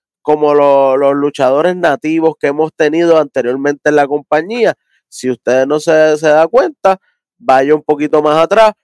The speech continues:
busque los movimientos de Tatanka y vea que todos sus golpes son machetazos por encima de la cabeza,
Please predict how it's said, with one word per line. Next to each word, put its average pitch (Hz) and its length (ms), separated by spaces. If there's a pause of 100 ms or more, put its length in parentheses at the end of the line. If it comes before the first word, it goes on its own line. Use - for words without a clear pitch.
(180)
busque 143 360
los 156 140
movimientos 156 640
de 160 120
Tatanka 185 640 (300)
y 139 160
vea 185 360 (180)
que 139 120
todos 147 300
sus 165 120
golpes 185 360
son 220 220 (220)
machetazos 147 640
por 160 140
encima 165 300
de 165 60
la 160 100
cabeza, 190 540